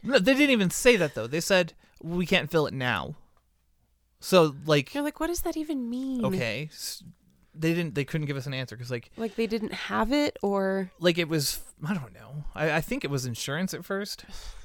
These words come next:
Speaker 1: And so they, they just, they said, "We can't fill it today."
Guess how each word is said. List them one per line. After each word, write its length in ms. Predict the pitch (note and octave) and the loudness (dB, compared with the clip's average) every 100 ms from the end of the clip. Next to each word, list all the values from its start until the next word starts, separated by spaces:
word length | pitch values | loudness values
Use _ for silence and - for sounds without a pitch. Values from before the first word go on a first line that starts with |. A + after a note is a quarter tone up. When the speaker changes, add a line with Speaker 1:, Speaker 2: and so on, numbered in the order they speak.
| - _ _ _ _ _ _ _ - | -18 _ _ _ _ _ _ _ -6
Speaker 1:
And 180 | D3+ C#3+ | -2 -2
so 140 | E3 | 2
they, 140 | D#3+ | 2
they 280 | D3 D3 D3+ | 2 0 0
just, 340 | C#3 C#3 - - | 0 -6 -8 -8
they 80 | |
said, 260 | B2 B2 G2+ | -4 -4 -6
"We 100 | B2 | -6
can't 220 | - B2 | -6 -4
fill 140 | C3+ - | -4 -6
it 40 | |
today." 240 | - - | -10 -16